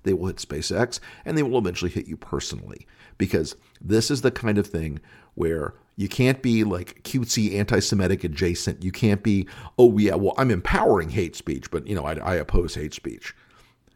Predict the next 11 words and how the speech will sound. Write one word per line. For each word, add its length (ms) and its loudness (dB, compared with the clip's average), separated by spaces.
That's 340 0
not 280 -2
the 80 -2
purity 420 0
test 500 -8
here. 280 -10
That's 220 -4
not 120 -2
how 260 -6
this 220 0
works. 540 -6